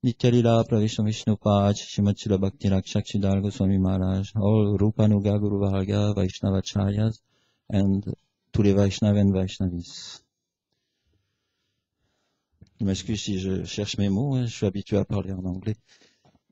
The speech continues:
bien que le français soit ma langue natale. Euh, donc, très, très, très honoré, hein, bien sûr, d'être, euh, ici pour, euh,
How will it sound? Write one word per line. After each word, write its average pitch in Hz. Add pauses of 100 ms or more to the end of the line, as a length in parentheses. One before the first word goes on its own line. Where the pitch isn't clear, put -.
(120)
bien 95
que 98 (520)
le -
français 98
soit 95
ma 95
langue 95
natale. 107 (1400)
Euh, 98 (720)
donc, 104 (1800)
très, 135
très, 110
très 113
honoré, 104
hein, 123
bien 104
sûr, 110
d'être, 104
euh, 101
ici 104
pour, 101
euh, 95